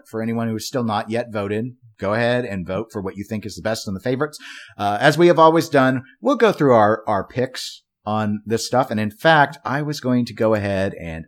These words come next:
open up the ballot so that I could also list some of these choices.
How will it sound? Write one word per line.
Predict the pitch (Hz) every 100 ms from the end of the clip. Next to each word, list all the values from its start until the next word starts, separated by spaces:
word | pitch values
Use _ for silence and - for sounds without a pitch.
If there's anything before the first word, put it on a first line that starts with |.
| -
open | 131 139 110 -
up | 110 -
the | 95
ballot | 85 95 95 98 -
so | -
that | 98 95
I |
could | 95 117
also | 117 117 98 - - -
list | 107 135 - -
some | 139
of | 120
these | 92 -
choices. | - - 120 107 - 78 80 -